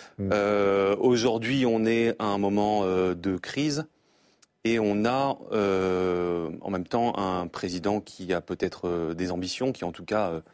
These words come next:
Speaker 1: Hmm.
Speaker 2: pourrait se les permettre.
Speaker 1: Mais est-ce que
Speaker 2: Et
Speaker 1: le
Speaker 2: donc
Speaker 1: romancier que vous êtes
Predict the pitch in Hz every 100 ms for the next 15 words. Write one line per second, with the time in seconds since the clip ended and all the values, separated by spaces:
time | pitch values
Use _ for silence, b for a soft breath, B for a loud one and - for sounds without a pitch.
0 | b b b 95 82 98 110 98 98 90
1 | 95 104 143 - - 117 127 - 165 131
2 | 110 135 143 143 127 - 117 90 80 82
3 | 80 113 156 -